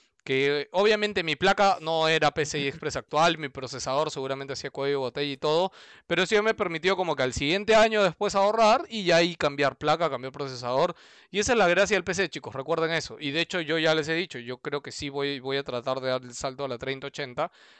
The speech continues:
porque yo compré la veinte ochenta Ti hace cuatro o cinco años, o sea, y siento que la he recontrausado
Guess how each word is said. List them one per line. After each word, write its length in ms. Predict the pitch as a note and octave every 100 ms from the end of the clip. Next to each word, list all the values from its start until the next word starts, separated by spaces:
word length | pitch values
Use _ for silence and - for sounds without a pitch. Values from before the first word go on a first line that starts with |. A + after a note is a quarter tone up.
| _
porque 420 | - E3 D#3+ E3 D#3+
yo 340 | F#3+ F#3+ F#3+
compré 380 | - D#3+ D#3 F#3
la 140 | F#3+ F#3
veinte 240 | F#3+ F3+
ochenta 340 | - F#3 F3
Ti 280 | E3+ E3+ F#3
hace 360 | F3 - E3 D3
cuatro 300 | - F3+ G3
o 40 |
cinco 340 | E3+ F#3+ F3+ E3+
años, 260 | F3+ G3+
o 80 | E3+
sea, 100 | D3+
y 80 | C3+
siento 300 | - D3 D#3
que 80 | C#3
la 200 | A#2+ C3+
he 20 |
recontrausado 1040 | D3 D3 C3+ B2+ B2 A#2+ A2+ D3+ C#3 D3+